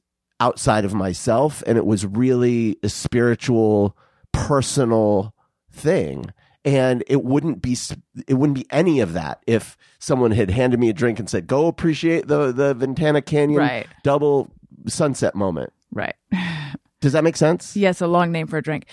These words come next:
Speaker 2: Yes, it does. Absolutely. I think it's possible that you and I can have different reactions to this.
Speaker 1: I don't
Speaker 2: And
Speaker 1: believe that we are capable of having
Speaker 2: Okay.
Speaker 1: different reactions.
Speaker 2: Also, you know, last night you quoted William Blake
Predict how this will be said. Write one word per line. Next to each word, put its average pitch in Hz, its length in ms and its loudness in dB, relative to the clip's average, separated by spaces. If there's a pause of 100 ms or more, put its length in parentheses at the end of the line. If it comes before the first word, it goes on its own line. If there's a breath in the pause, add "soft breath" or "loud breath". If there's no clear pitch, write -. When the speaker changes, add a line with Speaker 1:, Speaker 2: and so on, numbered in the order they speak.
(160 loud breath)
Speaker 2:
Yes, 247 220 0
it - 120 -2
does. 240 220 2
Absolutely. 226 540 0 (280 loud breath)
I 262 60 2
think 339 220 0
it's - 240 -2
possible 277 560 0
that 208 100 -4
you 247 140 -2
and 254 100 -2
I 254 80 -4
can 226 140 -14
have 233 300 -2
different 220 280 -4
reactions 196 540 0
to 165 100 -6
this. 143 400 -2
Speaker 1:
I 117 80 0
don't 127 120 4
Speaker 2:
And 104 60 -4
Speaker 1:
believe 117 280 2
that - 180 -2
we 101 140 -2
are 95 100 -6 (160)
capable 107 400 -4
of 101 60 -6
having 127 160 -2
Speaker 2:
Okay. 226 140 0
Speaker 1:
different 113 200 -8
reactions. 107 640 -4
Speaker 2:
Also, 247 720 2
you 254 120 2
know, 262 120 4
last 240 320 0
night 233 300 2
you 208 120 2
quoted 196 520 2
William 170 340 0
Blake 185 400 -2